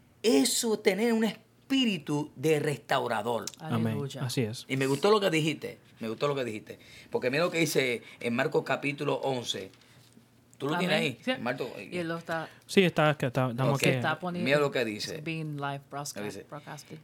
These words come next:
Speaker 1: Dice, "Y cuanto estéis orando, perdonad."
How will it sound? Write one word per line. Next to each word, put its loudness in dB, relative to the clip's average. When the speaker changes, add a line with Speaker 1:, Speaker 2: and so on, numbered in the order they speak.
Speaker 1:
Dice, 0
"Y 0
cuanto 2
estéis 2
orando, 4
perdonad." 2